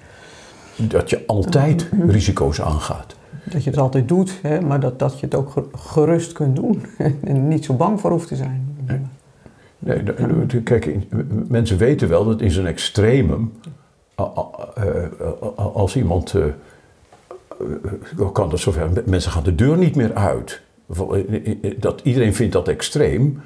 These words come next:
Speaker 2: Hmm.
Speaker 1: maar ondertussen, ehm, iets daarvan, van het vermijden van risico's, dat hebben we allemaal.
Speaker 2: Ja.
Speaker 1: Dat komt heel dichtbij. En je weet ook dat het leven niet zonder risico's kan.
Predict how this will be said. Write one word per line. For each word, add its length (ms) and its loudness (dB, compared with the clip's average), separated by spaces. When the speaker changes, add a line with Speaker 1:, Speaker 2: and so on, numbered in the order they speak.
Speaker 2:
Hmm. 120 -2
Speaker 1:
maar 380 4
ondertussen, 720 0
ehm, 240 2
iets 240 0
daarvan, 500 0
van 180 -2
het 140 -2
vermijden 560 2
van 140 -2
risico's, 840 -4
dat 260 0
hebben 200 2
we 100 2
allemaal. 680 0
Speaker 2:
Ja. 120 -8
Speaker 1:
Dat 120 0
komt 240 -2
heel 200 6
dichtbij. 680 0
En 260 0
je 140 2
weet 400 2
ook 420 0
dat 160 -2
het 120 0
leven 320 4
niet 180 2
zonder 280 2
risico's 540 0
kan. 360 -2